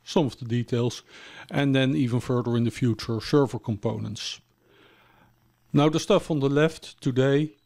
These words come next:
you can use today, as the name kind of suggests.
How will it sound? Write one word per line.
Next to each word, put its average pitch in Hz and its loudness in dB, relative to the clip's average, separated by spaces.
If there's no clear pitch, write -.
you 139 2
can 131 2
use 117 2
today, 113 -2
as - -8
the 127 2
name 123 4
kind 123 0
of 120 -2
suggests. - -6